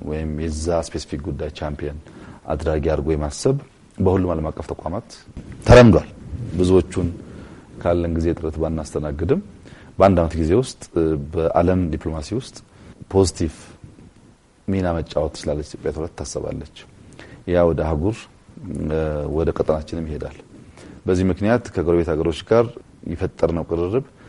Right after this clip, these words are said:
ቢያንስ ቢያንስ ሶማሌ ተኪዶ መንግስትና ህዝብ ይጠየቅ፣ ሱዳን ተኪዶ መንግስትና ህዝብ ይጠየቅ፣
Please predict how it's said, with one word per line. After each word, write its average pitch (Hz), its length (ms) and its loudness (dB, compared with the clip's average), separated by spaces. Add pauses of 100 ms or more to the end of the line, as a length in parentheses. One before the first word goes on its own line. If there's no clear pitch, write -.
(220)
ቢያንስ 151 340 0
ቢያንስ 123 340 2 (880)
ሶማሌ 92 340 2 (1000)
ተኪዶ 82 340 -6 (460)
መንግስትና 87 440 -4
ህዝብ 78 180 -4
ይጠየቅ፣ 78 420 -8 (120)
ሱዳን 87 320 -2
ተኪዶ 80 300 -6
መንግስትና 78 440 -8
ህዝብ 73 140 -8
ይጠየቅ፣ - 380 -8